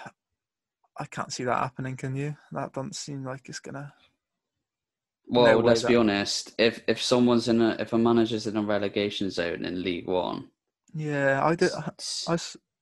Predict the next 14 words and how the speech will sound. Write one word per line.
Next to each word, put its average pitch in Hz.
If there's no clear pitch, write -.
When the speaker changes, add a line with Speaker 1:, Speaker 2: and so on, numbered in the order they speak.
Speaker 1:
I 127
Speaker 2:
that's 131
Speaker 1:
don't 202
Speaker 2:
how 110
Speaker 1:
think 104
Speaker 2:
I'd 101
look 95
at 76
it 90
from 98
my 92
point 92
of -
view. 58